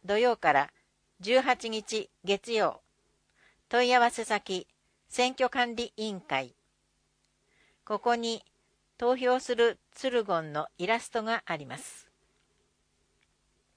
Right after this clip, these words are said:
保育士就職面接会。対象、平成三十年三月に専修学校、高等専門学校、短期大学、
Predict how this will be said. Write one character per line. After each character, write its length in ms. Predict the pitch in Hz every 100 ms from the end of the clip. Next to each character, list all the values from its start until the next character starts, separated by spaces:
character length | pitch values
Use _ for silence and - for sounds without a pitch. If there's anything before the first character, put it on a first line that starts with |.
| _ _ _ _ _
保 140 | - 247
育 260 | 277 -
士 380 | - - 202 - _ _
就 300 | - 254 285
職 360 | 269 254 247
面 240 | 220 233 240
接 360 | - 233 -
会。 260 | - 143 127 _ _ _ _ _ _ _ _ _ _ _ _ _ - _ _
対 200 | - 226
象、 420 | 240 233 214 196 - _ _ _ _ _ _ _
平 180 | 277
成 260 | 302 285 262
三 280 | 269 262 254
十 180 | 254 233
年 300 | 175 143 -
三 280 | - 269 254
月 260 | 190 -
に 240 | 170 147 143 _ _ _
専 260 | - 262
修 240 | 269 254 233
学 180 | 240 -
校、 300 | - 143 135 _ _ _ _
高 220 | 247 254
等 220 | - 254
専 260 | - 254 247
門 200 | 247 240
学 180 | 240 -
校、 280 | - 147 120 _ _ _ _ _
短 220 | 233 262
期 140 | 262
大 240 | 254 247 196
学、 400 | 147 - 139